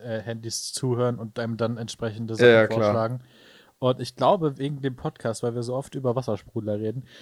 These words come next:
Speaker 1: hat, ähm, mir Google jetzt auf YouTube mehrere Wassersprudler-Vergleichsvideos vorgeschlagen.
Speaker 2: Mm, schön.
Speaker 1: Obwohl Google, wenn sie richtig zuhören würden, <clears throat> mein Handy liegt neben mir, hallo Google, hörst, äh, hört ihr zu?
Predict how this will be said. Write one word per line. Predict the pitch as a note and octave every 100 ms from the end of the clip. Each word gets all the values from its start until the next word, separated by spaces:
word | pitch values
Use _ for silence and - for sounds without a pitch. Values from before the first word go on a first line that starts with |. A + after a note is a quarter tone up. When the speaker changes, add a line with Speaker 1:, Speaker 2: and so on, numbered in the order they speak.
| - -
Speaker 1:
hat, | B2 -
ähm, | B2+ B2 A#2+ A#2+ B2 - -
mir | C3+ B2+
Google | A#2 C#3+ C#3+
jetzt | B2+ B2
auf | A#2
YouTube | - B2+ D3 - A#2+ B2
mehrere | B2 C3 B2+ A#2
Wassersprudler-Vergleichsvideos | B2 - A#2 - - A2+ A#2 A2 A2 A2 A#2+ - G#2+ F#2+ G#2 -
vorgeschlagen. | - - - - C3 C3 B2+ B2+ B2 A#2+ A#2+
Speaker 2:
Mm, | C3
schön. | - - F2+ F#2+ G2
Speaker 1:
Obwohl | G2+ D3 C#3+
Google, | A2+ D#3 E3+ C#3+ F3+ C3
wenn | B2 B2
sie | A#2
richtig | B2+ - -
zuhören | - E3 A#2+ G#2+ G#2
würden, | A2 A2+ C#3+ E3+ _ _
<clears throat> | - D3+ D#3 B2+ D3 C3+ B2 -
mein | A#2+
Handy | A#2 A#2+
liegt | A#2+ A#2
neben | A#2+ B2
mir, | A#2+ A2
hallo | A#2+ A#2+
Google, | B2+ C3+ D#3+ D3+
hörst, | C3 A#2+ C3
äh, |
hört | B2 B2 B2
ihr | B2+
zu? | - D3